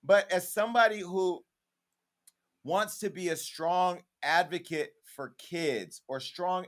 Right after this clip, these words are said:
advocate for the gay community or strong advocate for equal rights, I find myself very afraid to in a climate where anybody could say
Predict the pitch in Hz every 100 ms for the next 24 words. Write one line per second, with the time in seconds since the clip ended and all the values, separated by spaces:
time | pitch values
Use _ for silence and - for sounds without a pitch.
0 | - 160 175 160 170 160 - 147 123 101
1 | 151 170 170 151 131 123 117 131 127 -
2 | 175 185 - 160 170 170 175 175 - -
3 | 135 - 147 131 160 127 - - _ _
4 | _ _ _ _ 156 196 202 202 190 185
5 | 170 180 165 127 165 175 131 139 - -
6 | 185 202 196 - 151 131 - 160 156 151
7 | 180 190 190 156 143 - _ _ 135 -
8 | 185 202 196 160 151 143 135 - 160 170
9 | 160